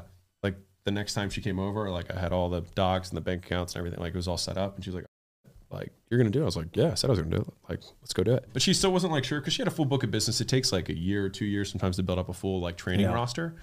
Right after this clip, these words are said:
Speaker 1: And so she already had that. So it would be, like, significant cost or risk to walk away from that. And so I was like, "Well, I'm gonna go do this,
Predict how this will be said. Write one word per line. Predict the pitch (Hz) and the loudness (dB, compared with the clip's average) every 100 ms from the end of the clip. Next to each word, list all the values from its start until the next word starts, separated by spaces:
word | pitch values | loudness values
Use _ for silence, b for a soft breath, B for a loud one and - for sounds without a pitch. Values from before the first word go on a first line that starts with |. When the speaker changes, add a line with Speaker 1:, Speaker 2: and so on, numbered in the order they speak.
| B B | B B
Speaker 1:
And | 127 | 2
so | 120 | 4
she | 143 185 | 4 4
already | 147 | 4
had | 117 113 | 4 4
that. | 92 92 | 2 -2
So | 107 | 0
it | |
would | 123 | 2
be, | 139 | 2
like, | 123 117 | 2 0
significant | 107 113 107 107 - | 0 0 -2 -2 -4
cost | - 104 95 92 | -2 2 4 2
or | 92 | -2
risk | 87 90 - | 0 -2 -2
to | 87 | -4
walk | 90 87 - | -2 -2 -2
away | 90 | -4
from | - 135 | -2 -2
that. | 151 | 0
And | 117 | 0
so | 117 110 | 2 2
I | 95 - - | 0 -8 -4
was | - 127 | 4 6
like, | |
"Well, | 127 | 6
I'm | 202 | 6
gonna | 190 | 6
go | 139 | 6
do | 123 123 | 6 6
this, | 113 104 - | 6 4 2